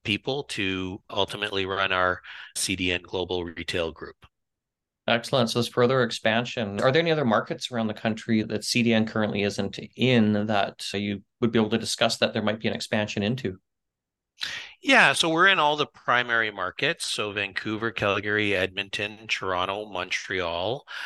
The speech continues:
Speaker 1: Ottawa, and Quebec City as well. Um, and so prob-, some of the other secondary markets, we're in, in, in discussion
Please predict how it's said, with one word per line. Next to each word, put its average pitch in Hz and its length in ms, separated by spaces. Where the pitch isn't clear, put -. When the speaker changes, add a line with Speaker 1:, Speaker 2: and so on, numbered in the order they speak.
Speaker 1:
Ottawa, 98 560
and 95 320
Quebec 110 320
City 120 400
as 90 160
well. 95 340
Um, 92 500
and 117 400
so 143 240
prob-, 160 480
some 170 200
of 165 80
the 143 160
other 135 220
secondary 143 640
markets, 139 600
we're 107 140
in, 107 260
in, 104 260
in 104 200
discussion 104 520